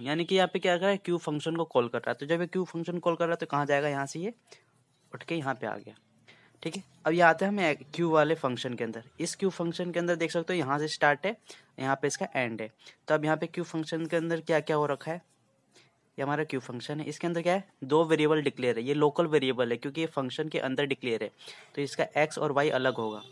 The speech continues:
ठीक है? तो एक्स के, इसके अंदर एक्स की वैल्यू कितनी है? थ्री। इसके अंदर एक्स, वाई की वैल्यू कितनी है? फ़ोर। यहाँ पे फिर क्या कर रहा है?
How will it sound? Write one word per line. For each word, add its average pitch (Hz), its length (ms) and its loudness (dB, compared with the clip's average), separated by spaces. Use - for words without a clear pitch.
ठीक 135 140 -6
है? 190 80 -4
तो - 60 -8
एक्स 151 220 0
के, 185 140 2
इसके 156 180 -2
अंदर 175 240 4
एक्स 156 160 2
की 175 60 -4
वैल्यू 170 200 2
कितनी 170 240 -2
है? 196 100 -4
थ्री। 131 300 -2
इसके 151 200 -4
अंदर 165 140 2
एक्स, 160 220 0
वाई 143 180 4
की 151 80 -4
वैल्यू 165 220 0
कितनी 165 220 -2
है? 190 100 -2
फ़ोर। 123 300 -2
यहाँ 151 140 2
पे 170 60 0
फिर 170 180 -4
क्या 180 140 4
कर 180 120 2
रहा 196 80 8
है? 202 120 -2